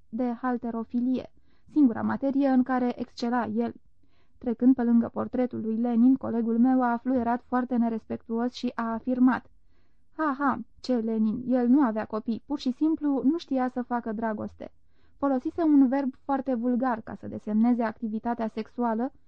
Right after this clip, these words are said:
deficientă după el a lui Lenin. Un verb pe care nu aș fi îndrăznit niciodată să-l rostesc și care, aplicat lui Vladimir Ilici,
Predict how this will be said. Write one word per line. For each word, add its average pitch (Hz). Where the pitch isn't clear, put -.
deficientă 269
după 220
el 233
a 220
lui 214
Lenin. 233
Un 285
verb 226
pe 285
care 285
nu 339
aș 349
fi -
îndrăznit 294
niciodată 285
să-l 254
rostesc 247
și -
care, 240
aplicat 247
lui 233
Vladimir 233
Ilici, 220